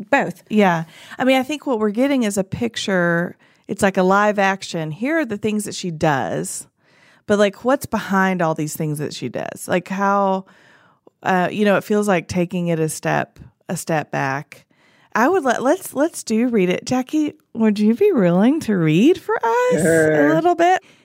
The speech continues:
Speaker 3: Who can find a wife of noble character? She is far more precious than jewels. The heart of her husband trusts in her, and he will not lack anything good.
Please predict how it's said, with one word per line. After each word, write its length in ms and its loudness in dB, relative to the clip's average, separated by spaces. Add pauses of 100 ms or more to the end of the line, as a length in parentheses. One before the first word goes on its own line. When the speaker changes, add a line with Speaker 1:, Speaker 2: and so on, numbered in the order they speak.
(160)
Speaker 3:
Who 140 4
can 160 2
find 320 2
a 60 4
wife 420 4
of 360 0
noble 420 2
character? 840 -2
She 220 0
is 120 -2
far 220 2
more 200 -2
precious 580 -4
than 120 -4
jewels. 520 0 (400)
The 80 2
heart 200 4
of 80 -2
her 120 0
husband 500 -2
trusts 360 -2
in 100 -4
her, 340 -4
and 160 -6
he 120 2
will 100 -4
not 260 -2
lack 260 0
anything 500 -4
good. 360 -4